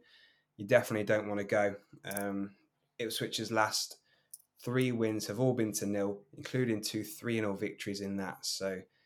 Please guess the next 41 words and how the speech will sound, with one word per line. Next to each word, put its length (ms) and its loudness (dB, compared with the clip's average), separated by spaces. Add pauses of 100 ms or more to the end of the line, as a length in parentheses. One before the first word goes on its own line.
(240)
yeah, 220 -4 (260)
they're, 300 0
uh, 200 2 (220)
continuing 520 2
that 200 2
trend 300 2
they 40 2
had 240 2
last 280 0
season 260 -2
of 140 -10
keeping 360 -4
clean 240 -6
sheets 500 -6 (300)
and 140 -2
adding 240 0
a 80 -2
lot 220 2
more 180 -2
goals 320 -2
on 140 -4
top 240 -4
of 100 -6
it. 240 -4 (380)
And 160 -6
if 80 -12
they 80 -8
continue 520 0
this, 320 4
it's 100 -14
looking 280 -4
pretty 300 0
ominous, 400 2
I 40 -6
think, 280 -8
for 100 -12
the 100 0
rest 440 -4
of 180 -10
the 80 -10
division. 480 -10